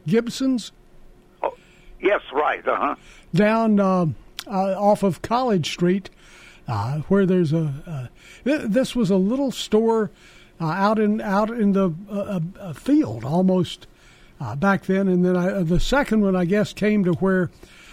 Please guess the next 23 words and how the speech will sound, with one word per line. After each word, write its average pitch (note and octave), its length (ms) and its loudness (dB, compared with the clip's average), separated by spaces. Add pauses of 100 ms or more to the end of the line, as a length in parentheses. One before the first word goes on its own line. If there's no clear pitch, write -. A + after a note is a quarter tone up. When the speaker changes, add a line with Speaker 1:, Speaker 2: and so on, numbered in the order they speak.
(180)
Speaker 1:
uh, C#3+ 420 -6
the, E3+ 440 2 (240)
uh, G2+ 240 -12 (1300)
Nissan G3 680 4
dealership F#3+ 600 2
is F#3 260 2
now. E3 360 -2 (460)
And F#3 140 2
I've F#3+ 120 0
forgotten B3 420 0
the A3 80 2
name G3+ 260 2
of D3+ 140 -2
that D#3 180 -6
one. A#2 140 -6
What D4 220 -2
was A3 160 -2
that A3+ 200 -2
one G#3+ 160 -4
called? G3+ 300 -4
Do E3+ 40 -2
you G3 80 -4
recall? G#3 500 -6